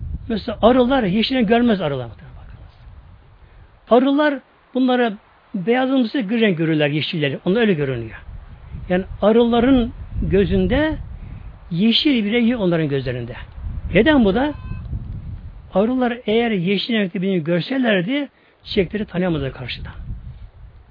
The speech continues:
Yeşilin koyu renk oluyor çünkü. Yaprakları onları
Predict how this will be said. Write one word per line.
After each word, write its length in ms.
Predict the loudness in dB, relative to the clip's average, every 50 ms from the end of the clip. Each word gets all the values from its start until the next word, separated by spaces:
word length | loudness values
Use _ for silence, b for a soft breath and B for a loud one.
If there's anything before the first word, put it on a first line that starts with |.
| -20 -20 -20 -20 -20 -20 _ _ _ _ 0
Yeşilin 340 | 0 0 2 0 -2 -2 -2
koyu 240 | 0 2 2 4
renk 140 | 2 2 0
oluyor 200 | -2 -6 -6 -8 -10
çünkü. 220 | -14 -20 -20 -20 -20 -20 _ _ _ _ _ _ _ _ _ _ _ _ _ _ _ _ _ _ _ _ -2
Yaprakları 640 | 0 2 2 2 0 -4 -4 -2 0 0 0 0 0
onları 380 | 0 0 0 0 0 0 -2